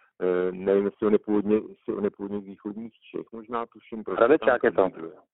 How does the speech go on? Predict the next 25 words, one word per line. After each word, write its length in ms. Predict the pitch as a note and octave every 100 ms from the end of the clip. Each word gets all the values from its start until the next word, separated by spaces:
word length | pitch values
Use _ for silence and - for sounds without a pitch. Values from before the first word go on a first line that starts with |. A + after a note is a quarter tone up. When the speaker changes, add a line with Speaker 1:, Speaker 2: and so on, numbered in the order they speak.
| _ -
Speaker 1:
Jo, 220 | G#2 F2 -
Speaker 2:
Je 80 | G#2+
to 40 |
Speaker 1:
tak 100 | A#2
Speaker 2:
Hradečák. 540 | A#2 A#2+ - G2 E2+
Speaker 1:
to, 160 | - F#2
ano, 280 | F2 F2 E2+
ano. 200 | E2+ E2+ _ _ _ _ _
Jo, 140 | E2 F#2
takže 300 | G#2+ F#2+ A#2+
já 200 | A#2 B2
proti 280 | - B2+ C3+
němu, 240 | C3 B2+
jako 200 | B2+ C3
kdyby 220 | C3+ C3
vyhrál 380 | C#3+ C#3 D#3 D3 -
on, 260 | G2+ A#2
tak 140 | B2 B2+ -
asi, 460 | A2 - C3+ C3
asi 380 | G#2+ _ - B2
bych 400 | G#2+ G2+ F2+ G#2+ _ -
se 100 | B2+
nějak 240 | A#2+ B2+ A2+
nezlobil, 580 | G2+ G2+ A2 G#2 A2+ A2 _ _ -
ale 360 | G2+ G#2 G#2+